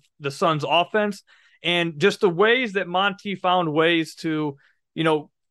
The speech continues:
put his guards and have everything run through them and put them in the best positions possible to really, you know, space the floor out, um, and, and get, put them in the spots that they need to be at. I think that's what's gonna help them the most, uh, the Pistons, eh,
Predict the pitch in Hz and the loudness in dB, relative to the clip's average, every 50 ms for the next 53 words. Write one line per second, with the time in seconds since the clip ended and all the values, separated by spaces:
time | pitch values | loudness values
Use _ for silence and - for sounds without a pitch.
0 | _ _ _ _ _ - - - 220 196 180 196 190 151 139 135 175 170 180 185 | _ _ _ _ _ -4 0 2 2 2 2 2 0 0 0 2 4 6 6 6
1 | 196 208 208 208 185 196 185 170 165 156 180 175 175 180 185 185 180 185 202 190 | 6 6 4 2 0 -2 -6 -4 -4 -2 0 0 0 0 0 -2 -2 -2 -4 -6
2 | 185 165 147 156 180 185 160 - 180 180 185 170 156 143 - 277 269 220 202 196 | -6 -4 -2 0 0 0 0 -2 -4 -2 -2 -2 -2 0 0 0 2 2 2 0
3 | 180 165 180 185 175 170 - - 156 151 175 160 - 170 147 139 165 170 170 165 | 0 -2 0 0 0 0 -2 -6 -6 -4 -4 -4 -4 -8 -8 -4 0 0 0 0
4 | 165 - 165 165 165 151 - 156 147 143 165 170 165 160 156 147 143 - _ _ | 0 -4 -6 -4 -4 -4 -6 -6 -2 2 2 4 4 4 2 0 -2 -6 _ _
5 | _ - 156 147 139 - - 196 175 - - 151 - 180 180 170 170 165 165 170 | _ -8 -6 -6 -4 0 2 2 2 0 -2 -4 0 2 4 4 4 4 4 2
6 | 160 - - _ _ _ _ _ _ - - 156 156 151 147 147 139 147 156 139 | 0 -2 -8 _ _ _ _ _ _ -6 -2 2 2 2 2 0 -2 -6 -6 -4
7 | 156 156 143 180 190 185 - - 208 214 208 208 196 190 180 165 - - 185 170 | -4 -2 -2 -2 -2 -2 -2 0 2 2 2 2 -2 -2 -4 -6 -4 0 2 2
8 | 170 170 - - 160 151 156 156 151 156 160 170 160 170 160 180 190 196 202 196 | 2 2 -2 -6 -8 -4 -4 -4 -4 -4 -4 -4 -4 -4 -4 0 0 2 2 2
9 | 185 190 - _ _ _ _ - - 165 165 202 208 180 156 170 175 170 - 175 | 0 -2 -6 _ _ _ _ -6 -2 -2 0 0 0 2 2 2 0 0 -2 -6
10 | 139 139 180 170 - 165 170 165 - 160 151 147 143 143 147 151 156 151 - - | -4 -2 -2 0 0 0 -2 -2 -4 -6 -6 -4 -2 0 2 2 2 2 -2 -6
11 | _ _ _ - - 151 147 139 139 143 165 160 151 143 - 165 156 147 - - | _ _ _ -4 -2 -2 0 -2 -2 -2 -2 -2 -2 -2 -4 -4 -4 -4 -8 -12
12 | - _ - 147 | -16 _ -10 -6